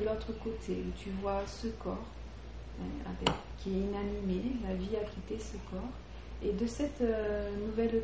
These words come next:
position, maintenant dans l'entre-deux-vies, donc dans, après cette vie, euh, tu peux observer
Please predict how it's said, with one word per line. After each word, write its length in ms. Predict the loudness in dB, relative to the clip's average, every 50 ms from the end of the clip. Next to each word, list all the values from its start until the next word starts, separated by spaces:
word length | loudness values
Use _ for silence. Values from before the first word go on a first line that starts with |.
| 2 -2
position, 580 | -4 -4 -4 -4 -6 -6 -8 -8 -6 -4 -2 0 0 -2 -2 -4 -6 -6 -6 -6 -8 -8 -10 -8 -10 -10 -10 -8 -4 -2
maintenant 520 | -2 -2 0 0 0 2 2 2 2 2 2 2
dans 260 | 2 2 4 4 4
l'entre-deux-vies, 880 | 4 4 4 2 0 0 0 0 2 2 0 -2 0 -2 -2 -2 -2 -2 -2 -4 -4
donc 180 | -4 -2 0
dans, 440 | 0 0 0 0 -2 -6 -6 -2 -2
après 300 | -2 -2 -2 0 2 2
cette 340 | 2 0 -2 -4 -4 -4 -6 -4 -4
vie, 220 | -2 -2 -2 -4 -4 -6 -8 -10 -10 -10 -10 -10 -10 -8 -8 -8 -8 -8 -8 -10 -10 -10 -12 -10 -4
euh, 140 | -2 0 0 0
tu 120 | 0 -2
peux 200 | -2 2 2 2
observer 720 | 2 2 0 -2 -2 0 0 0 2 4 6 6 6 4